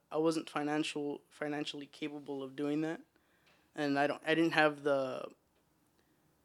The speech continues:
I wasn't fortunate enough to have somebody that was willing to go and pay my way. I wasn't, uh, I wasn't, uh, what do you call that? Um, I wasn't able to get fafsa.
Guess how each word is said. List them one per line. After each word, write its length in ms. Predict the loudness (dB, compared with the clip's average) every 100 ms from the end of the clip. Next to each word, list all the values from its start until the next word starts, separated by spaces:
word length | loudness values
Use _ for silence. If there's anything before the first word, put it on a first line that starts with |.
| _
I 60 | 6
wasn't 260 | 6 6
fortunate 420 | 4 4 6 4 4
enough 300 | 2 2 0
to 100 | -4
have 480 | 0 2 2 -2 -8 -20 _ _ -8
somebody 640 | -2 2 4 2 0 -4
that 360 | -4 -6 -6 -12 _ _ _ _ -8
was 180 | -6 0
willing 300 | 0 2 0
to 80 | 0
go 180 | -2 -2
and 120 | -4
pay 140 | 0
my 160 | 0 0
way. 260 | 0 0
I 60 | 0
wasn't, 300 | 2 0 -2 -6
uh, 100 | -8 _ -2
I 40 | 4
wasn't, 380 | 4 4 0
uh, 240 | 0 -2 -4
what 1400 | -14 -20 _ _ _ _ _ -16 -16 _ _ _ _ -14
do 40 |
you 40 |
call 200 | -6 -2
that? 200 | -2 -4 -8 _ _ -10
Um, 240 | -10 -12 -18 _ _ _ _ _ _ _ _ _ _ 4
I 40 |
wasn't 220 | 6 6
able 160 | 4 4
to 80 | 2
get 180 | 0
fafsa. 460 | -2 -2 -4 -8 -14